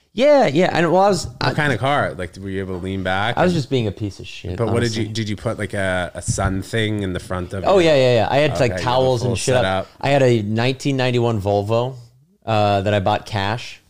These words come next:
Speaker 1: That's actually a very
Speaker 2: How
Speaker 1: long
Speaker 2: much was
Speaker 1: story.
Speaker 2: it?
Speaker 1: Three thousand.
Speaker 2: Let's talk about it.
Speaker 1: Well, um, so I was working at a restaurant. I just finished grad school. We talked about that last time, I think.
Speaker 2: Vanderbilt?
Speaker 1: Uh, U Chicago. It was awful. Uh,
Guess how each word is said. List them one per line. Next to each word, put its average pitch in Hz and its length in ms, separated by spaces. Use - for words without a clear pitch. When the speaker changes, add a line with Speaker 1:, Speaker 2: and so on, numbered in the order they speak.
Speaker 1:
That's 117 140
actually 120 240
a 95 40
very 98 100
Speaker 2:
How 113 80
Speaker 1:
long 110 120
Speaker 2:
much 104 120
was 101 160
Speaker 1:
story. 90 120
Speaker 2:
it? - 120
Speaker 1:
Three 120 140
thousand. 104 360
Speaker 2:
Let's 135 140
talk 165 140
about 101 260
it. - 60
Speaker 1:
Well, 139 240
um, 107 520
so - 120
I 127 60
was 135 160
working 135 300
at 113 60
a 107 80
restaurant. 120 520
I 135 140
just 131 220
finished 135 260
grad 117 240
school. 113 340
We 117 80
talked 110 220
about 107 100
that 101 120
last 101 280
time, 101 140
I 104 100
think. 117 100
Speaker 2:
Vanderbilt? 151 460
Speaker 1:
Uh, 107 220
U 120 100
Chicago. 98 560
It 127 60
was 117 100
awful. 113 400
Uh, 110 560